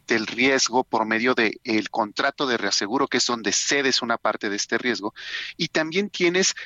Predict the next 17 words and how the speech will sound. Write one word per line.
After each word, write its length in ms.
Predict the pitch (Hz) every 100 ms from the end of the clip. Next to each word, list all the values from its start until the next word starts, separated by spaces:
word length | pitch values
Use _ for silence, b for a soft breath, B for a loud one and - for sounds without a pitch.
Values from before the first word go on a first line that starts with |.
| -
una 260 | 156 180
diversificación 1000 | 170 156 135 117 - 120 117 110 - 135
a 80 | 139
través 360 | - 107 110 110
del 200 | 123 117
tiempo 440 | - 135 127 147
que 140 | - 127
se 160 | 113
construye 640 | - 104 - 113 123 131
con 160 | - 110
reservas 560 | 98 - 120 113 120 107
especiales, 760 | - - 104 - 127 120 104
que 120 | -
se 100 | -
llaman 240 | 104 107 113
reservas 400 | 92 110 104 -
catastróficas, 720 | 113 135 - 175 151 147 160